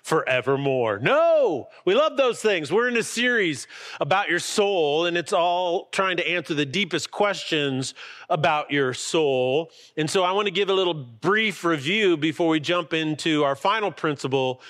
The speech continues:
which is the best way to live is all about freedom. So here is our review. Number one, you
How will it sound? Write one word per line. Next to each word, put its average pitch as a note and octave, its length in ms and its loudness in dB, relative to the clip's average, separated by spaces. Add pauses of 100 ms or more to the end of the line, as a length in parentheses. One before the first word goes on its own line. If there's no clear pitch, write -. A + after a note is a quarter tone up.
(180)
which D#3 260 0
is C#3 480 0 (260)
the C#3 100 2
best D#3 300 0
way E3+ 140 2
to D#3 80 2
live C#3 440 2
is C3 340 0
all C3 220 2
about A#2 280 -2
freedom. C3+ 540 -2 (400)
So G3 420 2 (280)
here A#3 360 0
is G3 540 0 (260)
our E3 400 2
review. C#3+ 400 0
Number E3+ 300 0
one, E3+ 480 0 (260)
you E3+ 720 2